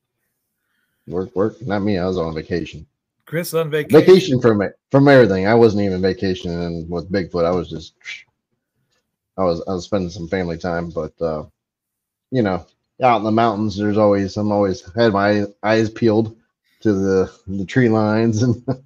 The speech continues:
Speaker 1: course, there's nothing but trees, but, you know, Tennessee was beautiful. It was fun.
Speaker 2: I'm doing some coaching. I'm, I'm, I'm coaching, uh, these small schools in Southeast Missouri. We run our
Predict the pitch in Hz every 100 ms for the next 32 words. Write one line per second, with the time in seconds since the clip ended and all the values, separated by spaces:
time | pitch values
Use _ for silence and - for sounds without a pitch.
0 | _ _ _ 107 - 107 104 90 98 101
1 | 87 87 98 - 80 85 90 - 78 71
2 | _ _ 92 82 78 80 - _ _ _
3 | _ _ _ 104 90 95 87 78 82 78
4 | - 82 - 78 92 80 78 76 _ _
5 | _ _ - - _ _ _ _ _ _
6 | _ _ _ _ _ _ _ 175 170 156
7 | - 127 - 165 170 165 135 139 139 127
8 | 131 135 123 120 127 131 120 156 151 127
9 | 120 117 107 _ 170 _ _ _ _ _
10 | - 131 127 123 127 123 - 139 139 127
11 | - 135 123 113 - 131 127 127 110 113
12 | 131 131 120 120 135 135 120 117